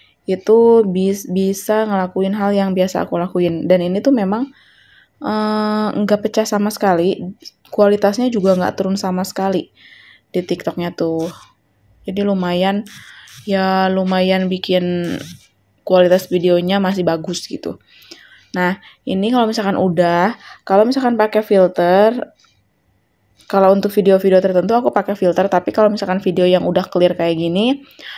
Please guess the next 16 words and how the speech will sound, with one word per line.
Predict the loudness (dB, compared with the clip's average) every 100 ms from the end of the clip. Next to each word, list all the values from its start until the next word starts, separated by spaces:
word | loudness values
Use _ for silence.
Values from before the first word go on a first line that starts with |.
| -8
aku | -6 2 2 2
nggak | 0
tambahin | 0 -2 -2 -2
filter | 0 0 -2 -4
sama | -6 -6 -8
sekali. | -6 -4 -4 -8 _ -20 -20 -18 -8
Cuman, | -2 0 0 -4 -4
eh, | 0 0
tulisan-tulisannya | 0 -2 -2 -4 -2 -2 -2 -4 -4
aja. | -4 -2 -4 -6 -16 -18 -14 -2
Nah, | -2 0 0
tips | 0 2
yang | 2
pertama | 0 -2 0 0
nih, | -2 -2
aku | -2